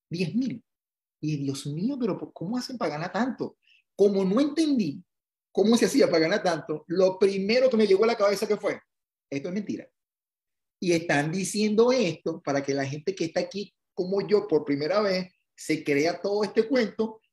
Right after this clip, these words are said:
y comience la compañía". Eso fue lo que yo pensé que era de verdad esa primera presentación.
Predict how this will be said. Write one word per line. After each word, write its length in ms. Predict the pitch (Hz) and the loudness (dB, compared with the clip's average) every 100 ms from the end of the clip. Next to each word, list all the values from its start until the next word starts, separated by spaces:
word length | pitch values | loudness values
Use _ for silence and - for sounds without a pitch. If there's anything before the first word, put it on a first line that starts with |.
| - | -12
y 140 | 180 | -6
comience 420 | 180 165 147 143 | -2 0 -2 -2
la 140 | 175 165 | -4 -4
compañía". 400 | - 120 110 - | -4 -6 -8 -2
Eso 320 | 226 262 233 | 2 6 6
fue 80 | 226 | 6
lo 100 | 240 | 6
que 60 | 170 | 4
yo 100 | 180 | 2
pensé 420 | 214 185 165 - _ _ _ | 2 2 0 -2 _ _ _
que 260 | - 165 156 | -4 2 4
era 160 | 165 185 | 6 6
de 120 | 175 | 4
verdad 340 | 147 156 165 | 2 0 -2
esa 180 | 170 175 | -2 -4
primera 240 | 147 156 | -4 -4
presentación. 560 | 175 147 143 - 202 226 | -6 -8 -8 -4 -2 -4